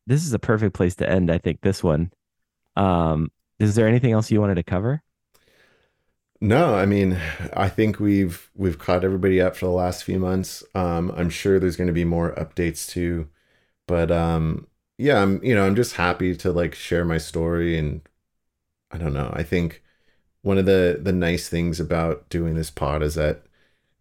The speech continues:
Speaker 2: we get enough people listening that I think it, you know, maybe it'll inspire somebody to try to up their,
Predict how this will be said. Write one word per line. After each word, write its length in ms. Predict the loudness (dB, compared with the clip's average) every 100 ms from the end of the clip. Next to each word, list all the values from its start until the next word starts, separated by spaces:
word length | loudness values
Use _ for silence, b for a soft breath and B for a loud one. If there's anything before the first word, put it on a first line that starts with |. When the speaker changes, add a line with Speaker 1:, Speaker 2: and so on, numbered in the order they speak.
| _ -20 -20 _ _ _ _ _ _ _ _
Speaker 2:
we 140 | -4 0
get 120 | 2
enough 380 | 2 2 -2 -8 _ _ _ _ _ -2
people 360 | -2 2 2
listening 420 | 4 2 0 0
that 120 | 0 0
I 60 |
think 300 | -2 -4 -2
it, 140 | -4 -8 -14 _ _ -4
you 120 | 0
know, 140 | 2
maybe 260 | 2 2 2
it'll 280 | 2 2 2
inspire 440 | 0 0 2 2
somebody 420 | -2 -6 -2 -2
to 400 | 0 0 2 0 -4 _ _ _ _ _ _ _ _ -8
try 180 | -2
to 180 | 0 0
up 240 | -2 -4 -2
their, 400 | 0 2 0